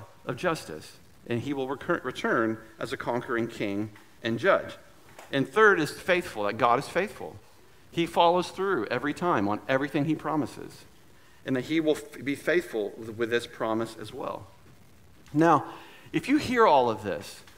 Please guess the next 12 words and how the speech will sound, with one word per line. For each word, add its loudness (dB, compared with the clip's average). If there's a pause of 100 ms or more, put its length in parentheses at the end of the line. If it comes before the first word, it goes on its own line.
(240)
that 6
we're 4
talking 4
about 4 (440)
a 2 (100)
Jewish 0
rabbi 0 (600)
that 4
was -2 (440)
crucified, -2 (460)
buried, 0 (200)
resurrected, 2